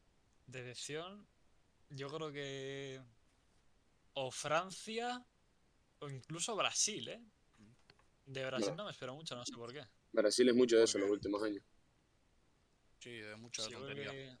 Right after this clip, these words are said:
Speaker 3: Mucho baile.
Speaker 1: Brasil se va a meter una hostia.
Speaker 2: Yo,
Speaker 3: Eh, Dani.
Speaker 2: yo opto por, eh, sorpresa. Se va a meter Ecuador en el Mundial por cómo está la clasificación y creo que va a ser un muy buen Mundial.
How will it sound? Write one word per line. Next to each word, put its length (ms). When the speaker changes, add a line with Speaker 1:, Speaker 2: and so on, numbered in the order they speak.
Speaker 3:
Mucho 220
baile. 340
Speaker 1:
Brasil 260
se 180
va 60
a 20
meter 160
una 100
hostia. 340
Speaker 2:
Yo, 340
Speaker 3:
Eh, 200
Dani. 400
Speaker 2:
yo 460
opto 400
por, 460
eh, 640
sorpresa. 800
Se 120
va 60
a 40
meter 260
Ecuador 360
en 80
el 100
Mundial 320
por 400
cómo 180
está 140
la 80
clasificación 540
y 80
creo 160
que 80
va 60
a 20
ser 160
un 100
muy 160
buen 160
Mundial. 300